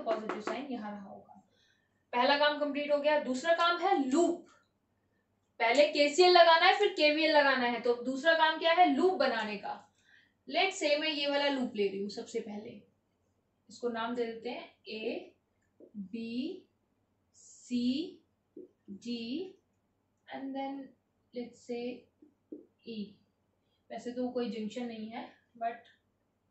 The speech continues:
still, तो मैंने जो loop लिया है वो है एबीसी, right? लूप एबीसी। देखते हैं इसमें voltages का क्या,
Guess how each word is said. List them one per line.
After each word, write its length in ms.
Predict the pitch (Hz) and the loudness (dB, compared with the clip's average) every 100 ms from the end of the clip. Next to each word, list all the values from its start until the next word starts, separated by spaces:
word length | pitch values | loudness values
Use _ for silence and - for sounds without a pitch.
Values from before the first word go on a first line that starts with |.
| - | -20
still, 400 | - - - - - - _ _ _ _ _ _ _ _ _ - | -18 -2 0 0 -4 -18 _ _ _ _ _ _ _ _ _ -4
तो 100 | 302 | -2
मैंने 400 | 285 277 330 359 | 2 2 2 0
जो 160 | 302 330 | 0 -2
loop 300 | 311 330 339 | -2 -2 -2
लिया 220 | 311 311 | 2 6
है 220 | 311 330 349 | 6 6 4
वो 180 | 294 320 | 4 6
है 180 | 349 349 277 302 | 6 6 4 0
एबीसी, 580 | 269 311 330 330 320 214 - - | 0 -2 -2 -4 -4 -4 -10 -4
right? 360 | 262 330 - - _ - _ _ _ _ _ _ _ _ _ _ _ - | 0 0 -2 -12 _ -20 _ _ _ _ _ _ _ _ _ _ _ -14
लूप 600 | 220 220 247 277 339 - - - _ _ _ _ _ _ _ _ _ _ _ _ - | -8 -4 -2 -2 -2 -8 -20 -20 _ _ _ _ _ _ _ _ _ _ _ _ -12
एबीसी। 1300 | 226 240 285 240 196 233 233 262 294 - - 254 202 185 _ _ _ _ _ _ _ _ _ _ _ _ 214 | -4 -2 -2 -4 -8 -8 -4 -2 -4 -8 -10 -6 -6 -10 _ _ _ _ _ _ _ _ _ _ _ _ 0
देखते 280 | 254 269 370 | 0 2 0
हैं 80 | |
इसमें 200 | 370 370 | -2 0
voltages 560 | 339 330 320 320 339 - | 2 2 2 -2 -4 -4
का 80 | 349 | -6
क्या, 240 | 339 302 | 0 4